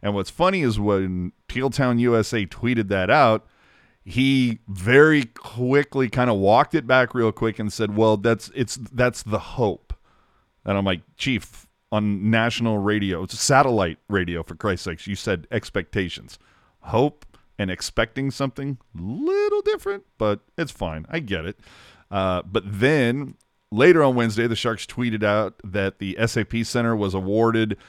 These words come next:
uh, some star facility accreditation, gold standard of prepared and clean facility. Uh, that's not something you're going to just,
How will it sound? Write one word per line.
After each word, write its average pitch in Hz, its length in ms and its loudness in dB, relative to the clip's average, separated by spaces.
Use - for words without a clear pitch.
uh, 85 500 0
some 95 280 -4
star 113 380 -2
facility 107 580 -4
accreditation, 127 1120 -2
gold 113 240 -2
standard 117 420 -4
of 101 200 -6
prepared 127 580 -2
and 101 120 -10
clean 110 240 -4
facility. 123 720 -4
Uh, 98 260 2
that's 104 300 -2
not 120 260 0
something 113 400 -2
you're 101 100 -2
going 98 320 0
to 101 180 -6
just, 92 300 -8